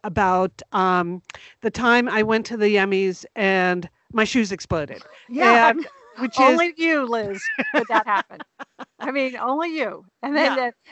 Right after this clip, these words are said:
Speaker 3: and that you carried on. That's the other part of it.
Speaker 1: <laughs>
Speaker 3: Like, it
Speaker 2: I
Speaker 3: did not
Speaker 2: know.
Speaker 3: stop you in any way. That's
Speaker 1: Yeah. You may be wondering, like, how could a shoe explode? And when a shoe explodes, w-,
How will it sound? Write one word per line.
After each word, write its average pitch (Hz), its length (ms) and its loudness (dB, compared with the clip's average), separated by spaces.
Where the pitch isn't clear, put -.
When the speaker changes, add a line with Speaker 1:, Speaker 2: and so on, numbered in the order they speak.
Speaker 3:
and 269 140 0
that 285 140 0
you 320 100 -2
carried 359 340 0
on. 285 340 2
That's 240 320 -4
the 254 140 -6
other 247 160 -4
part 247 260 -10
of - 80 -16
it. - 80 -8
Speaker 1:
<laughs> - 140 -16
Speaker 3:
Like, 226 180 -10
it 277 180 -6
Speaker 2:
I 339 120 -4
Speaker 3:
did 311 100 -6
not 311 300 0
Speaker 2:
know. 196 40 -8
Speaker 3:
stop 240 320 -6
you 208 280 -16
in 220 160 -10
any 240 260 -8
way. 220 380 -8
That's 202 140 -12
Speaker 1:
Yeah. 269 180 -2
You 269 160 -6
may 330 160 2
be 349 120 2
wondering, 330 440 -2
like, 226 220 -4
how 302 180 0
could 370 220 -2
a 392 60 -2
shoe 240 260 -2
explode? 196 480 -2
And 202 160 -2
when 277 160 2
a 285 40 0
shoe 330 160 0
explodes, 349 560 0
w-, 202 280 -6